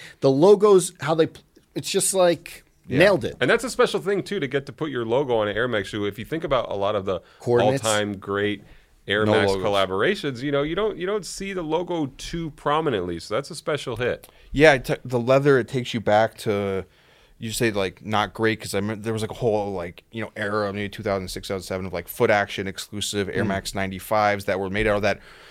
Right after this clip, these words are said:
Speaker 2: super cheap, like, Nike, like, rat leather,
Speaker 3: Mm-hmm.
Speaker 2: you know, uh, that wasn't great. Everyone was just clamoring for the Gradients to co-, come back. And when the Gradients finally came back in that, like, oh eight, oh nine era, everyone's like, "Yes, finally, Air Max ninety-fives
Speaker 3: Breathe a
Speaker 2: are
Speaker 3: sigh of
Speaker 2: back."
Speaker 3: relief,
Speaker 2: Like,
Speaker 3: yeah.
Speaker 2: the, we're,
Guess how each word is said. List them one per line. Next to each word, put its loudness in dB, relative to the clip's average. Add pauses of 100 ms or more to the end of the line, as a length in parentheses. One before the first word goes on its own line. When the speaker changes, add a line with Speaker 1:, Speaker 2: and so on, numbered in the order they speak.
Speaker 2:
super 2
cheap, 0
like, 0
Nike, -2
like, 0
rat 2
leather, 2
Speaker 3:
Mm-hmm. -2
Speaker 2:
you 0
know, 2
uh, 0
that -4
wasn't -4
great. 0
Everyone -2
was -4
just -12 (280)
clamoring 2
for -4
the -2
Gradients 0
to -6
co-, -6
come -4
back. 2
And -4
when -2
the -4
Gradients 0
finally -2
came -4
back 2
in -2
that, 2
like, -6
oh 2
eight, 0
oh 0
nine 0
era, 2
everyone's -4
like, -6 (320)
"Yes, 4
finally, 4
Air 4
Max 2
ninety-fives 4
Speaker 3:
Breathe 6
a 8
Speaker 2:
are 6
Speaker 3:
sigh 4
of 6
Speaker 2:
back." 8
Speaker 3:
relief, -2
Speaker 2:
Like, 0
Speaker 3:
yeah. -4
Speaker 2:
the, 2
we're, -2